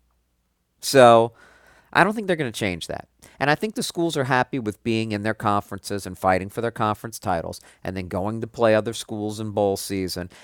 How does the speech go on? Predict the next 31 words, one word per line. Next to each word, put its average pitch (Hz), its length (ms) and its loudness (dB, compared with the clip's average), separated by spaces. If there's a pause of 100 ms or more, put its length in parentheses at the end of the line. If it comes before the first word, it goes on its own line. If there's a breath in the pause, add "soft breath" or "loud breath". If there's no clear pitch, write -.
And 104 340 0
for 107 300 0
the 95 160 -2
very 110 320 2
best 110 520 2
of 107 460 2
those 101 380 0
other 104 280 2
leagues, 101 540 -6 (160)
you're 101 160 -6
the 92 120 -6
Sun 107 380 -2
Belt, 98 380 0 (1160)
you're 104 320 0
the 98 180 -2
A 98 220 0
A 95 40 -4
C. 92 360 -4 (1300)
Now 104 240 2
you're 123 160 0
gonna 95 160 -2
have 92 240 0
an 90 80 -6
avenue 90 520 -4 (320 soft breath)
to 117 80 -2
get 113 200 0
into 101 200 -8
the 90 80 -6
playoff 92 540 2
every 87 240 -6
year. 110 320 -8